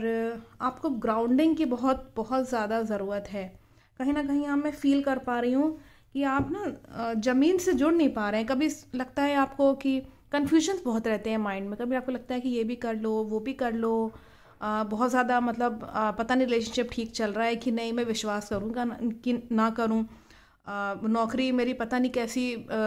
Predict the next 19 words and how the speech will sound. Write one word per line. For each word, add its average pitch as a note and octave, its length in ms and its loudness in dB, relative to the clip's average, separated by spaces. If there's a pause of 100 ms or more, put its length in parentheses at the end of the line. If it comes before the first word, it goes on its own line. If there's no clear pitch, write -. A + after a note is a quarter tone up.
(160)
ये A3 200 2
ठीक C4 260 0
है B3+ 120 0
नौकरी A#3+ 320 0
या A#3 60 2
दूसरी A3 320 -2
नौकरी A#3+ 240 0
पकड़ A3+ 320 -2
लूँ। A3 240 0 (340)
ये B3+ 160 2
सब C#4+ 160 -2
चीज़ें C4+ 340 2
कन्फ्यूजन्स B3 640 0
क्रिएट A3 260 -2
करती F#3 340 -6
हैं। E3 220 -12 (320)
ग्राउंडिंग A#3+ 440 2
नहीं G3+ 200 -2
है, F3 240 -8